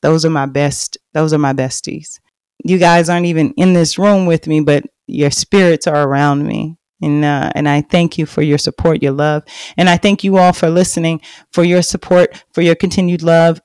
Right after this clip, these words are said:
for you guys believing in me, even when I didn't believe in myself. I am so grateful. I'm so grateful to be able to sit here and do something that I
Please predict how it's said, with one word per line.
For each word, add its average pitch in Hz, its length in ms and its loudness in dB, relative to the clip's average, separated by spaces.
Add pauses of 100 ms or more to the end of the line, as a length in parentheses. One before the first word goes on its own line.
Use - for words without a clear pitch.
for 185 160 0
you 180 180 -2
guys 170 300 2
believing 170 480 -2
in 165 120 -2
me, 165 260 -2
even 175 260 -2
when 170 100 0
I 170 80 2
didn't 165 380 -2
believe 165 280 0
in 165 100 0
myself. 156 540 0 (420)
I 202 180 4
am 175 240 0
so - 260 -2
grateful. 180 400 -2
I'm 165 120 -2
so 202 240 2
grateful 185 440 -2
to - 160 -6
be 170 140 2
able 175 220 0
to - 140 -6
sit - 280 0
here 175 200 -4
and 160 280 -4
do 208 200 2
something 208 500 -2
that 165 120 2
I 156 80 -2